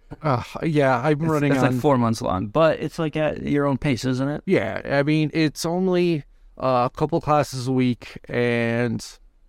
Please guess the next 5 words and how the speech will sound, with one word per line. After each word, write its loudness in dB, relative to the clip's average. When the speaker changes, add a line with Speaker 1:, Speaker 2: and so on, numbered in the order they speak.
Speaker 1:
yeah, 0
so, 0
I 4
mean, 0
yeah, -4